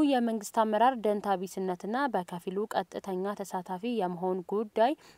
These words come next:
ችግሩን ውስብስብ ያደርገዋል ሲል ገልጿል። አብን አሸባሪ ያለው የሸኔ ቡድን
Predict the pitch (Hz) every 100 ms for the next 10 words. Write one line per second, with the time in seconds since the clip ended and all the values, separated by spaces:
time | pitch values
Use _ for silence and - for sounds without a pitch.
0 | - - 254 208 240 262 233 - 214 -
1 | 196 185 185 185 175 180 175 - 220 220
2 | - 165 - - - _ _ _ _ _
3 | _ _ 247 254 269 262 247 - 220 208
4 | 226 226 220 214 240 226 196 190 202 196
5 | 190 185 214